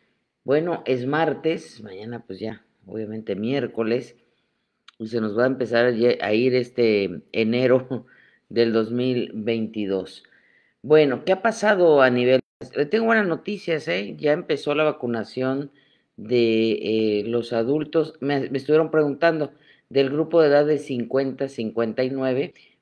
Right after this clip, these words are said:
Bueno, hoy empezaron a, a, este, aplicarla en los mismos centros de vacunación donde están aplicando a los maestros, pues, los que han estado. Ahorita les digo cuáles, pero ya si usted necesita el refuerzo, cincuenta, cincuenta y nueve años,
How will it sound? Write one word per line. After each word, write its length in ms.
Bueno, 360
hoy 220
empezaron 640
a, 320
a, 340
este, 640
aplicarla 880
en 180
los 160
mismos 380
centros 400
de 80
vacunación 600
donde 500
están 260
aplicando 460
a 40
los 200
maestros, 580
pues, 200
los 100
que 100
han 100
estado. 360
Ahorita 280
les 180
digo 280
cuáles, 520
pero 400
ya 300
si 140
usted 240
necesita 280
el 80
refuerzo, 600
cincuenta, 560
cincuenta 480
y 40
nueve 160
años, 180